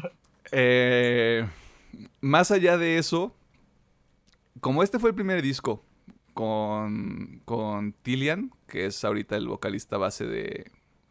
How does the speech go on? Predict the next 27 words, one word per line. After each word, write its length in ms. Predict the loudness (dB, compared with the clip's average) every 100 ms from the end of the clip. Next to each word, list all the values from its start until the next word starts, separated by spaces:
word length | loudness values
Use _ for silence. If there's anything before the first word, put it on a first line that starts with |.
| _ _ _ _ _
de, 640 | -12 -8 -6 -8 -10 -12 -16 _ -10
de 180 | -8
Dance 220 | -6 -6 -4
Gabby 140 | -6
Dance, 300 | -6 -8 -10 _ _ _ _ -20 _ _ _ _ _ _ _ _ _ _ _ _ _ _ _ _ _ _ _ _ -10
está 220 | -4 -2
muy 140 | 0
cabrón. 420 | 0 0 0 -2 -8 _ _ _ _ _ _ _
O 100 | -6
sea, 580 | 0 2 2 2 0 -2
a 120 | -2 0
mí 160 | 2
me 120 | 0
sigue 180 | 0 -2
gustando 340 | -2 -2 0 0
mucho. 220 | 0 -2
Estoy 240 | 0 2
re-, 160 | 2 0
estoy 280 | -2 2 2
regresando 480 | 2 0 2 2 0
mucho 400 | -2 -2 2 4
a 640 | 4 2 2 0 0 -4 -4
el, 200 | -4 -2
al 160 | -4
último 360 | -4 -4 -6 -4
track 180 | -4 -4
del, 400 | -4 -2 -6